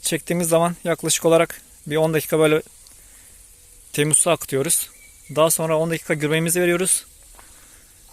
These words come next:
En son onuncu dakikada da temiz su veriyoruz. Böylece bütün gübre olursa her şeye, her tarafa eşit dağılmış oluyor. Yağmur da geliyor.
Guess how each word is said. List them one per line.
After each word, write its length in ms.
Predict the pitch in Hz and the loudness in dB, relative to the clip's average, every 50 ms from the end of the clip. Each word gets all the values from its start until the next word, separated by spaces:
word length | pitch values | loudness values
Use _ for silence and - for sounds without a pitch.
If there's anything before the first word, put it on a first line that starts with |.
| - - | -14 -8
En 160 | 175 170 175 | -4 -2 -2
son 180 | 165 - 160 156 | 0 0 0 0
onuncu 260 | 160 165 165 160 165 | 0 0 0 0 2
dakikada 320 | 156 139 - 135 139 151 | 0 2 2 0 0 0
da 40 | 165 | 0
temiz 240 | - 175 170 165 - | -2 -4 -2 0 0
su 140 | - - 151 | 0 0 0
veriyoruz. 440 | 131 131 135 156 190 - - - - - - - - - - - - - - - - - - - - - - | 0 0 0 0 0 -2 -4 -6 -8 -14 -20 -20 -20 -20 -20 -20 -20 -20 -20 -20 -20 -20 -20 -20 -20 -18 -6
Böylece 480 | 135 139 147 156 156 156 156 165 165 - - - - - - - - - - | -2 0 2 2 2 2 2 2 2 2 -2 -10 -20 -20 -20 -20 -20 -18 -14
bütün 380 | 165 143 135 - 160 160 156 147 - - - - - - - - - - - - - - - - - - - - - - - - - | -10 -10 -6 -4 -4 -4 -4 -6 -10 -16 -20 -20 -20 -20 -20 -20 -20 -20 -20 -20 -20 -20 -20 -20 -20 -20 -20 -20 -20 -20 -20 -18 -10
gübre 240 | 143 139 151 147 143 | -4 -2 0 2 2
olursa 280 | 131 127 - - 156 156 | 2 2 2 2 4 4
her 60 | 151 | 4
şeye, 360 | 147 - 143 143 165 170 165 - - - - - - - - | 2 2 0 0 0 -2 -4 -10 -18 -20 -20 -20 -20 -6 0
her 140 | 147 151 143 | 2 2 2
tarafa 320 | - - 127 127 - 156 | 2 2 0 0 0 0
eşit 200 | 156 - - - | 0 0 0 0
dağılmış 360 | - 147 135 127 127 - - | 0 0 0 0 -2 -4 -6
oluyor. 260 | 123 120 127 143 160 165 - - - - - - - - - - - - - - - - - - - - - - - - - - - - - - - - - - - - - - - - - - - - - 135 | -4 -4 -2 -4 -4 -6 -10 -18 -20 -20 -20 -20 -20 -20 -20 -20 -20 -20 -20 -20 -20 -20 -20 -20 -20 -20 -20 -20 -20 -20 -20 -20 -20 -20 -20 -20 -20 -20 -20 -20 -20 -20 -20 -20 -20 -20 -20 -20 -20 -20 -14 -8
Yağmur 420 | 127 131 127 135 143 151 151 151 | -4 0 0 0 0 0 0 0
da 60 | 160 | 0
geliyor. 380 | 151 147 151 151 156 151 156 | 0 0 0 0 0 0 -2